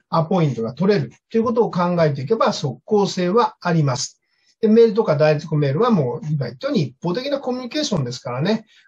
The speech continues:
で、しかも、もう開封しなければ、封筒をね、切らなければ、まあ、それで一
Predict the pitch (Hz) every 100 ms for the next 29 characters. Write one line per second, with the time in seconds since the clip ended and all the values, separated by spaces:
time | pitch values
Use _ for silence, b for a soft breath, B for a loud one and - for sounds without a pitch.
0 | b 208 196 190 - 247 180 196 185 123
1 | 135 160 - 202 302 - 311 - 254 190
2 | 135 107 - 233 226 233 220 233 254 -
3 | 277 269 233 226 262 262 285 294 196 131
4 | B 269 233 196 151 147 -